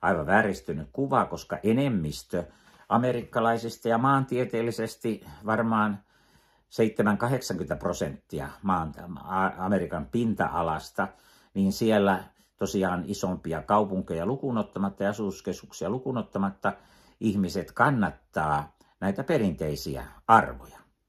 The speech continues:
Ja nyt nämä radikaalit, joita siis kuitenkin on kymmenen, viisitoista prosenttia Amerikan kansasta, ne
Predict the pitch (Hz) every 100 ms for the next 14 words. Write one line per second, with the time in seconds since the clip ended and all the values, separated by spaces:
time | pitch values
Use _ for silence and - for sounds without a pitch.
0 | _ _ _ _ - 98 101 104 101 113
1 | 127 107 104 107 123 127 123 123 117 110
2 | - - 104 - 82 - - 78 73 -
3 | 85 85 78 82 98 95 - _ - 101
4 | 95 80 71 107 - 90 - 85 101 104
5 | 123 - 95 101 110 95 80 76 117 127
6 | 117 98 - - 92 - - - _ -
7 | 101 98